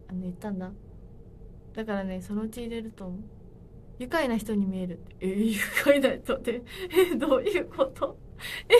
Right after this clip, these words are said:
え、え、それって寄り込んでいいの？いいこと？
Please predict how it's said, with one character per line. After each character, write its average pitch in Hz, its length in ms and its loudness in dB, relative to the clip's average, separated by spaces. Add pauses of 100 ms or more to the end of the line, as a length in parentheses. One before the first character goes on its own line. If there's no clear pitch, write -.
(460)
え、 330 60 -2
え、 311 140 2
そ - 160 -6
れ 277 80 -4
っ - 20 -14
て 269 160 -10
寄 262 120 -4
り 277 120 -8
込 330 220 -4
ん 285 40 -6
で 247 240 0
い - 20 -4
い 233 40 -4
の？ 202 240 -6 (1040)
い 240 120 -4
い 269 40 -6
こ 214 120 -4
と？ 196 140 -8